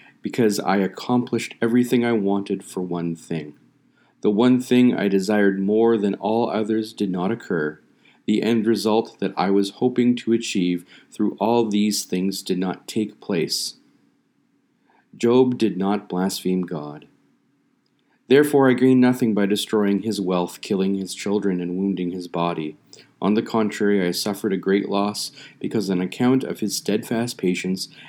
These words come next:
and devoutness, he was glorified even more by humanity, and he became even more loved by God." Did you see what Job gained from his sufferings? He won both the admiration of men and the love of God.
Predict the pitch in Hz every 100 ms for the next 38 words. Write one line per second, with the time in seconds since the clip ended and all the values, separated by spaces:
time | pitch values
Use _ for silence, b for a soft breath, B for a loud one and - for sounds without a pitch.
0 | - 101 101 92 101 98 104 107 - b
1 | b - 113 98 - 98 104 - 98 98
2 | 92 95 92 92 92 95 87 87 85 95
3 | 82 78 78 78 78 - b b b b
4 | 92 95 - 107 104 101 107 98 92 92
5 | 98 98 95 95 85 82 - 82 80 82
6 | 71 69 - - _ _ _ _ _ _
7 | b b b b 117 117 120 123 - 123
8 | 131 123 104 - - - - 101 113 -
9 | - 95 113 120 110 104 - 92 90 120
10 | 117 131 131 - B B - 120 110 120
11 | 120 101 107 107 101 98 104 104 98 104
12 | - 101 85 87 95 104 98 92 92 92
13 | 98 - 87 80 80